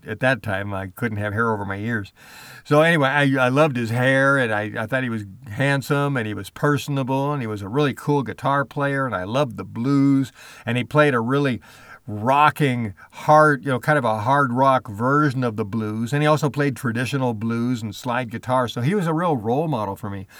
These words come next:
and even his slide guitar playing. Um, I, I, he, he definitely inspired me as a slide guitar player also. So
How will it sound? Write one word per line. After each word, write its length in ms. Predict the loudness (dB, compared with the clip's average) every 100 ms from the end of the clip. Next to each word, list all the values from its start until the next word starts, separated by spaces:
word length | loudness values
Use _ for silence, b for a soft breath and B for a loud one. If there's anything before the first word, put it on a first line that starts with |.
| B B -4
and 160 | 0
even 160 | 2 2
his 120 | -2
slide 300 | 2 2 2
guitar 380 | -2 -2 0 0
playing. 480 | -4 -6 -6 -8 -6
Um, 360 | -4 -6 -10 B B B B B -2
I, 180 | 0
I, 240 | 0 0 0 -4 -16 _ _ _ _ -16
he, 260 | -2 4 6
he 220 | 6 2
definitely 320 | 2 0 0
inspired 520 | -2 -2 2 2 2 0
me 120 | -2
as 120 | -2
a 60 | -6
slide 420 | -2 -2 -2 -4
guitar 340 | -6 -4 -4
player 360 | -4 -6 -6 -4
also. 380 | -4 -6 -10 -12
So 260 | -8 -6